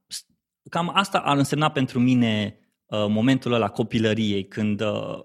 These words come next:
efectiv eram afară, pe stradă, toată ziua mergeam ba la baie, ba la pescuit,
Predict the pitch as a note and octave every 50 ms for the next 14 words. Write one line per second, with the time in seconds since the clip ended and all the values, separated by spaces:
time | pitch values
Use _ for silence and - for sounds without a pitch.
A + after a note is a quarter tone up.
0 | - - C#3 - A#2+ - - C3 A#2+ A2 A2 A2+ A2 A2 A#2+ A#2 A2 G2+ - F3+
1 | F3+ E3 C3 - - - - - D3+ D#3 D3+ C#3 - D3+ D3 - C#3+ C3 B2+ C#3
2 | C3 B2 A#2 A#2+ A2+ A2+ B2+ A#2+ A2+ A2+ A#2 - D3+ D3 C3+ A#2+ A2+ A2 B2+ B2+
3 | B2 A#2+ A2+ A2 G#2+ A2 - D3+ D3 C3+ C3 - B2 A#2 - - - A#2+ A#2 A#2+
4 | C3 C3+ B2+ A#2+ A#2 -